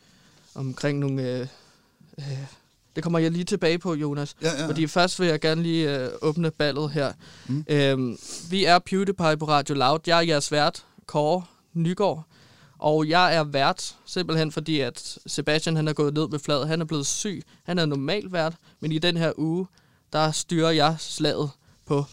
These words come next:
Speaker 1: PewDiePie. Han har lagt sig med sygdom, fordi at, øh, fredag sidste uge, der spiste han på kartoffelkælderen, øhm, ude på Christianshavn, og er simpelthen blevet så syg, øh, med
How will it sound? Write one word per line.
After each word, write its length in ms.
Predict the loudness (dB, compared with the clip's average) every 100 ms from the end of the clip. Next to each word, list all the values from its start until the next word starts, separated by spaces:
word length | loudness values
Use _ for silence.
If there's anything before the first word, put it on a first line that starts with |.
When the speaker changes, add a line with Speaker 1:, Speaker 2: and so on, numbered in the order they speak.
| -4
Speaker 1:
PewDiePie. 520 | 0 0 0 0 0 -4
Han 140 | -2
har 60 | 2
lagt 220 | 2 2
sig 140 | 0 -2
med 80 |
sygdom, 400 | -2 -4 -2 -2
fordi 240 | -4 -2 -2
at, 200 | -2 -4
øh, 240 | -6 -6
fredag 400 | -6 -6 -4 -6
sidste 340 | -8 -8 -4 -2
uge, 140 | -2 -8 _ _ _ _ _
der 60 | -8
spiste 360 | -2 -2 0
han 100 | 0
på 280 | 0 0 -2
kartoffelkælderen, 760 | -6 -2 -2 -2 -2 -4 -4 -8 _ _ _ _ _ _ -6
øhm, 400 | -2 0 -2 -2
ude 180 | 0 0
på 120 | -2
Christianshavn, 600 | -4 -4 -2 0 0 -4 -16 _ -2
og 200 | 0 0
er 100 | 0
simpelthen 380 | -2 -2 -2
blevet 200 | 0 0
så 100 | 0
syg, 280 | -2 -2 -4 -10 _ _ _ _ _ -10
øh, 260 | -4 -4 -4
med 280 | -4 -4